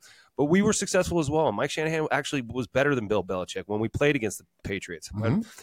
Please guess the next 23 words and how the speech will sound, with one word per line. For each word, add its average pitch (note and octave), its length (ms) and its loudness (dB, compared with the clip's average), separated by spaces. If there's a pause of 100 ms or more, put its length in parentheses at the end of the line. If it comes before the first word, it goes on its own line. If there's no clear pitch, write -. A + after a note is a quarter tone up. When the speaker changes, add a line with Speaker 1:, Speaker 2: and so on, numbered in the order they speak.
Speaker 1:
and A#2 100 -4
we C#3 100 6
were D#3+ 100 6
able C3 160 2
to B2 60 2
beat A#2 220 -2
him C3+ 120 -2
w-, D3 160 -4
in D3+ 140 -6
a D3+ 40 -4
different B2+ 380 0
way. D#2+ 220 -10 (420)
And A#2+ 80 -6
it D3+ 60 0
wasn't G#3 280 4
about D#3+ 280 -2
who C#3+ 100 2
was C3 240 -2
there D3 320 2
the C3+ 100 -4
longest F2+ 440 -10
every E2+ 160 -12
day. D#2 220 -14